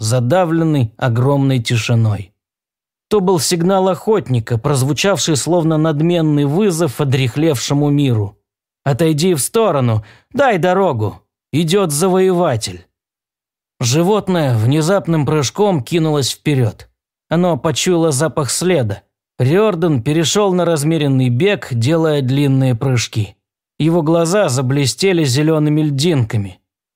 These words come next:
Охота началась. Легкие криги с всхлипом втягивали воздух, работая упрямо и быстро. Ноги ослабели и налились тяжестью, стук сердца, казалось,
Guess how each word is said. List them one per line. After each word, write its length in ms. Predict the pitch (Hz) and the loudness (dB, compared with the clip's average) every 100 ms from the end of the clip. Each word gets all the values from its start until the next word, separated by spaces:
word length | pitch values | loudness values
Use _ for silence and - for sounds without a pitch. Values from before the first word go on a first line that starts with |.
| _ | _
Охота 540 | - 165 - 226 220 190 | -4 -2 0 -2 0 0
началась. 800 | 175 147 165 147 110 - - _ _ _ _ _ _ - | 0 -2 0 0 0 -2 -10 _ _ _ _ _ _ -4
Легкие 580 | 139 165 165 - 160 139 | 0 0 0 -2 -2 -2
криги 480 | 117 190 185 123 110 | 0 -2 0 0 -2
с 100 | - | -4
всхлипом 600 | - - 196 220 - 165 | -8 -4 0 0 0 -2
втягивали 640 | 117 - 185 156 147 147 | -2 -2 0 0 0 0
воздух, 640 | 143 135 214 190 143 139 135 | 0 0 0 0 -2 -4 -2
работая 540 | 147 143 190 - 160 | -2 0 -2 0 0
упрямо 680 | 139 113 139 170 165 151 147 | 0 -2 0 2 2 0 0
и 60 | |
быстро. 640 | 131 127 113 - 107 104 - _ _ _ - | 0 0 0 -2 -10 -14 -16 _ _ _ -4
Ноги 380 | 196 220 165 | 0 0 2
ослабели 800 | 175 135 156 156 147 214 202 180 135 | 0 0 0 0 2 0 2 2 0
и 180 | 127 | 0
налились 560 | 165 165 165 170 165 120 | 0 2 2 2 0 -2
тяжестью, 800 | - 170 131 107 - - 107 107 | -2 0 2 0 -4 -6 -6 -6
стук 360 | - - 139 - | -10 -4 -4 -2
сердца, 520 | - 208 139 - 113 | 0 0 0 -4 -4
казалось, 580 | 143 135 190 170 - | -2 0 0 0 -2